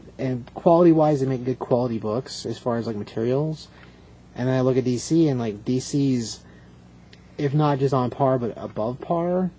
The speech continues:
just the quality of their stuff. And as far as creators are concerned, I mean, yeah, they, uh, writers, writers, artists, whatever, they mix between the, the companies pretty well. I mean, there's a few only D Cs and a few only Marvels.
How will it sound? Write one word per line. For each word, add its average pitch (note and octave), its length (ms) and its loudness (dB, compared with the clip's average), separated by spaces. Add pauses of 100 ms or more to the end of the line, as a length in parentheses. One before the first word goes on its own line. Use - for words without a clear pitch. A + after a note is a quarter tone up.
(560)
just C3 240 -4
the B2 80 -4
quality C3+ 540 0
of E3+ 60 0
their F3 140 -2
stuff. F#3 320 -6 (680)
And C3+ 100 0
as C3 100 -4
far F#3+ 120 8
as E3+ 100 4
creators D#3 340 0
are C#3 60 2
concerned, A2+ 340 -4
I - 20 -4
mean, B2 200 -4
yeah, B2+ 260 0
they, A2+ 160 -2 (200)
uh, - 60 -16 (800)
writers, E3 720 4 (600)
writers, C#3+ 360 4
artists, C3 340 2
whatever, A#2 300 -2
they A2 140 0
mix A#2+ 240 -6
between A#2 320 -6
the, A2+ 80 -4
the A2+ 160 -8
companies A2+ 480 -8
pretty B2 220 -4
well. A#2+ 380 -4 (120)
I C3 40 -10
mean, A#2 140 -4
there's A2+ 160 -6
a A2 60 -8
few A#2 420 -4 (600)
only C3 260 -2
D A2+ 160 -2
Cs A2 320 -6
and G#2+ 120 -6
a G#2 60 -14
few A2+ 140 -4
only A#2 320 -6
Marvels. G2+ 600 -6